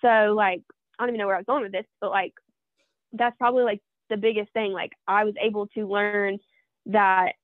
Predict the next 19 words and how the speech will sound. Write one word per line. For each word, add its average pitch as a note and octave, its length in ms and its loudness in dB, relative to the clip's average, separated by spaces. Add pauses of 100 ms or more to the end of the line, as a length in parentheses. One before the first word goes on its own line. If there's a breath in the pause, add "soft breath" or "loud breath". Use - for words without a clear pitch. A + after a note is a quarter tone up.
(260)
it's A#3+ 160 2
okay A#3+ 760 4
if G3 180 -2 (100)
the G#3 60 -2
person A#3 380 -2
beside G3+ 320 -2
me F3+ 280 -4 (260)
does A3 220 4
not G#3+ 260 -2
have G3+ 160 -2
the G3 140 -4
same G3 180 -2
beliefs F#3 500 -4
as B3+ 100 4
me, C4 300 2
or G#3+ 140 4
they G3+ 280 2
not, F#3+ 380 0
like, G3+ 160 2